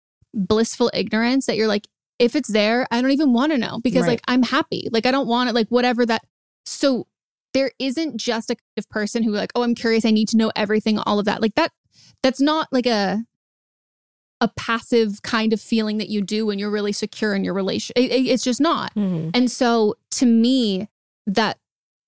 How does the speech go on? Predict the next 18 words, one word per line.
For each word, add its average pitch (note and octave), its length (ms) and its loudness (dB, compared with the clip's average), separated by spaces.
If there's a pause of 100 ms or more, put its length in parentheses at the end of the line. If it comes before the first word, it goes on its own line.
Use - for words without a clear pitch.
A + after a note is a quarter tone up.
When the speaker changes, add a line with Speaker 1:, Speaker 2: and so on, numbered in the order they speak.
(460)
Speaker 1:
this A#3+ 160 2
is, A3+ 100 -2
like, A3+ 120 0
a A3+ 80 -2
symptom A3 720 0 (680)
of, G#3+ 80 2
like, A3 120 0
a A3 60 2
much G#3+ 360 0
bigger G3+ 500 -2 (540)
issue, B3 400 0
which G#3 300 -2
is F#3+ 500 -2 (480)
his G#3 340 0
part - 360 -2
in G#3 200 0
the G3+ 100 0
relationship, G3+ 720 -2